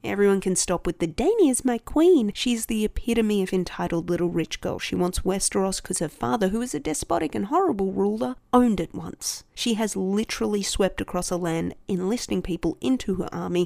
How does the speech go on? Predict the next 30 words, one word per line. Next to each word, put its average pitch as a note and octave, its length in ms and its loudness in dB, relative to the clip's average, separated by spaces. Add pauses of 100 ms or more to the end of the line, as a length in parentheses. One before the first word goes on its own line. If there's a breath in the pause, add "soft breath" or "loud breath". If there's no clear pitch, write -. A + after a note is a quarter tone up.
to A3 100 0
mount G#3 360 2
an G#3 120 -2
assault G#3+ 480 -2
on A3 120 -2
a G#3+ 40 -4
people A#3 380 -6
who F3 200 -6 (120)
do E4 140 4
not D#4+ 180 2
want C4 140 2
to B3 40 0
be A#3+ 120 -2
ruled F#3+ 320 0
by C3 140 -8
her, D#3+ 280 -10 (100)
all B3 280 6
under B3+ 180 2
the A3+ 100 0
guise G3+ 440 -2
of G3+ 100 -4
being F3+ 220 0
a E3+ 180 -4
guiding G3 400 -4
hand F#3+ 520 -2
to - 100 -12
those A3 440 -2
around F3+ 680 0
her." - 200 -6 (480)
What - 320 -6